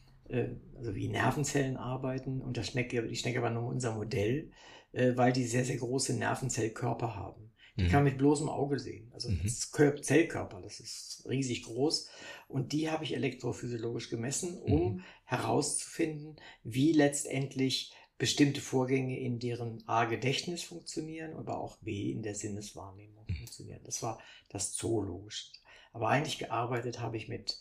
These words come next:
Speaker 1: dem Thema, äh, elektromagnetische Felder und Gesundheit,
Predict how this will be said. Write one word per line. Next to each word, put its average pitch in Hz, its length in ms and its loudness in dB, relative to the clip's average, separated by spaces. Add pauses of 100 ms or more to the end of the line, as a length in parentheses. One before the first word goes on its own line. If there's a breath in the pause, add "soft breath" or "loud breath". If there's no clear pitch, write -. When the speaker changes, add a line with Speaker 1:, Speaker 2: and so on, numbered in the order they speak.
(220 loud breath)
Speaker 1:
dem 107 180 -4
Thema, 117 480 -2 (440 loud breath)
äh, 107 360 -2 (240)
elektromagnetische 113 760 -2
Felder 113 320 -2
und 110 100 -12
Gesundheit, - 720 -10